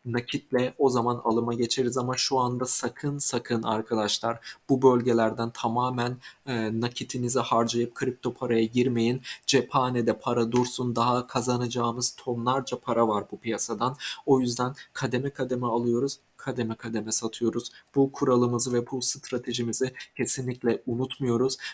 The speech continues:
Mesela burada yaptığım stratejiler, dün videoda söz vermiştim. Ben nasıl alım yapıyorum, nasıl satım yapıyorum? Hemen kısaca arkadaşlar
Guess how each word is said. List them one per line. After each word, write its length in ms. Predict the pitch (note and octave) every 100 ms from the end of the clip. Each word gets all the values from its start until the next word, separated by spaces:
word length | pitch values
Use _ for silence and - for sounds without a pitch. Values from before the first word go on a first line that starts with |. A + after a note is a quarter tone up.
| -
Mesela 440 | C#3 - C3+ B2
burada 280 | C#3 D3+ D3
yaptığım 460 | C#3+ B2+ - C#3
stratejiler, 840 | A#2+ - - C3+ C3+ B2 - B2 A#2+
dün 220 | C3+ B2+
videoda 380 | B2+ B2 B2 A#2
söz 340 | - B2+ B2
vermiştim. 520 | B2+ A2+ G#2+ - A2+ A2
Ben 220 | A2 A2
nasıl 240 | B2+ -
alım 260 | B2+ A#2+ A#2
yapıyorum, 440 | A2+ - A2+ A2
nasıl 360 | A2 A#2 - B2+
satım 220 | - A#2+
yapıyorum? 440 | A2+ - A#2 C3 C3
Hemen 540 | - - E3 D#3 C#3+
kısaca 460 | C3+ C#3+ D#3 C#3 C3+
arkadaşlar 840 | B2 C3 A#2+ A#2 - B2 - -